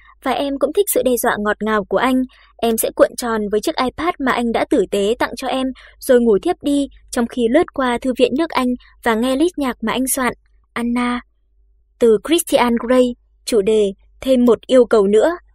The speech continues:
ngày, ngày mùng mười tháng sáu năm hai nghìn không trăm mười một, không giờ mười lăm phút, tới Anastasia Steele.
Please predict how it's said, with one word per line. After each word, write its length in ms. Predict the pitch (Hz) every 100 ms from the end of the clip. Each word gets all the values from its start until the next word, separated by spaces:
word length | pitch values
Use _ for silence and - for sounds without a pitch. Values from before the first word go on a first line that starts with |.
| _ _ -
ngày, 260 | 226 214 202 196 _ - -
ngày 100 | 240
mùng 200 | 233 220
mười 160 | 226 208
tháng 180 | 220 226
sáu 240 | 226 208 247
năm 100 | 269
hai 100 | 254
nghìn 180 | 247 190
không 140 | 240
trăm 140 | 233 247
mười 140 | 233
một, 240 | 202 208 190 _ _ _
không 200 | - 285
giờ 260 | 262 247 208
mười 120 | 214 196
lăm 160 | 233 233
phút, 140 | 320 381 _ _ _
tới 320 | 233 214 240 311 - -
Anastasia 920 | 254 240 311 - - 247 - 254 247
Steele. 420 | 247 - 262 254